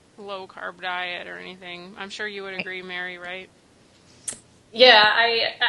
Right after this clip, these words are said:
Speaker 2: I don't think anyone should be on any kind of a, quote, diet, really, when they're pregnant. That's kind of a, and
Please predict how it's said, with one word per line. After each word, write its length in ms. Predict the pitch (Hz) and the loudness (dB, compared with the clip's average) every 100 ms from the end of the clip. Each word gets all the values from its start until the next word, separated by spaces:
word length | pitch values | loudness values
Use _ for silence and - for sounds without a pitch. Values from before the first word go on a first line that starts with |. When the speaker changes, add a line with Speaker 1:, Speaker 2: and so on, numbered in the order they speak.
| 269 | 6
Speaker 2:
I 40 | 277 | 8
don't 140 | 403 | 8
think 100 | 349 | 8
anyone 320 | 254 262 226 | 8 8 6
should 200 | 233 214 | 4 -2
be 120 | 202 | 4
on 100 | 202 | 6
any 360 | 208 233 220 - | 8 8 6 0
kind 200 | - 214 | 2 6
of 80 | 202 | 6
a, 60 | 190 | 4
quote, 600 | - 220 202 202 - - - | 8 10 10 6 0 -2 4
diet, 540 | 208 202 208 196 - - - - - - - | 10 12 12 10 6 -2 -20 -20 -20 -10 0
really, 340 | 196 196 196 | 8 10 10
when 240 | 196 190 | 8 6
they're 380 | 196 185 185 185 - - - - | 6 8 10 8 2 -8 -20 0
pregnant. 380 | - 220 202 190 | 6 8 8 8
That's 220 | 214 214 | 6 8
kind 140 | - 220 | 8 10
of 80 | |
a, 360 | 202 196 196 - - - - - - - - - - | 10 8 6 -2 -16 -18 -20 -20 -20 -20 -20 -2 8
and 300 | 240 233 | 8 8